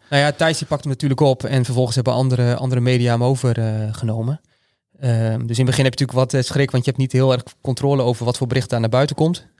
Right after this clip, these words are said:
Eh, hè, dus wat voor, wat voor bericht, wie of wat wordt er, eh, wordt er, eh,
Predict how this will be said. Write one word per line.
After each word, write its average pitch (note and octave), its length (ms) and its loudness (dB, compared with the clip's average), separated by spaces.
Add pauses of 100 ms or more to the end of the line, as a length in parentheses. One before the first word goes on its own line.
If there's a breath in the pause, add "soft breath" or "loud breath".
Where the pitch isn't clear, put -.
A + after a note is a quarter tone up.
(120)
Eh, B2 100 -4
hè, A2 280 -2
dus B2+ 160 -2
wat A#2 160 0
voor, A#2+ 280 0
wat B2+ 180 -2
voor B2 120 -4
bericht, A#2 340 0
wie B2 260 4
of G#2+ 80 0
wat B2+ 180 2
wordt A#2+ 200 0
er, A#2 120 0
eh, A2+ 180 0
wordt A2+ 260 -2
er, A#2 100 -2
eh, A2 60 -2